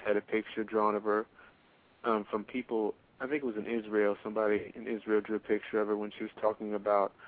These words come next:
how the issues with Lebanon were the beginnings or the birth pains of a much larger war, the birth of a democratic state. And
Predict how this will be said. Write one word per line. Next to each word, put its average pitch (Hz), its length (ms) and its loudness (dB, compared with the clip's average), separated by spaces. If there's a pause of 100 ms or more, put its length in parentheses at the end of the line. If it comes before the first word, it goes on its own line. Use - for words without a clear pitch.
(280)
how 107 500 4
the 107 80 2
issues 110 560 -2
with 107 140 0
Lebanon 107 640 2
were 104 320 2 (440)
the 110 60 -8
beginnings 110 640 0
or 104 100 2
the 101 80 -4
birth 110 320 6 (120)
pains 104 320 -2
of 101 120 -2
a 104 80 0
much 104 200 -2 (120)
larger 104 400 2
war, 101 300 2
the 104 60 -6
birth 104 300 0
of 104 140 -2
a 101 180 -2 (440)
democratic 107 580 2 (160)
state. 123 340 2 (920)
And 107 640 0